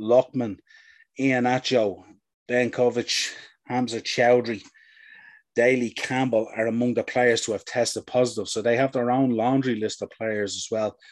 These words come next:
Some of those players are starters, some of them are squad members. Um, but they also have injuries at the moment to both Soyuncu and Johnny Evans, uh, which both got injured against Newcastle.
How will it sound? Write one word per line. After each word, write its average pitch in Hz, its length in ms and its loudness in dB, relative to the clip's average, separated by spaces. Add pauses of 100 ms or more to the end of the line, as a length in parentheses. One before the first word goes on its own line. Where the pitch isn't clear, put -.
Some 131 220 0
of 123 40 2
those 120 220 4
players 117 320 2
are 101 60 -4
starters, 120 580 0
some 110 160 -4
of 104 40 -8
them 104 120 -8
are 92 60 -12
squad 113 340 -2
members. 110 560 -4 (420)
Um, 104 380 -4
but 107 100 -4
they 113 140 0
also 139 300 6
have 117 200 4
injuries 120 380 2
at 110 140 0
the 117 60 -2
moment 113 360 -2
to 107 80 -6
both 107 220 -4
Soyuncu 113 640 -2 (180)
and 120 320 -2
Johnny 107 340 -4
Evans, 101 460 -4 (500)
uh, 101 220 -4
which 98 180 -6
both 117 220 2
got 104 120 -2
injured 107 280 -4
against 98 340 -8
Newcastle. 117 640 0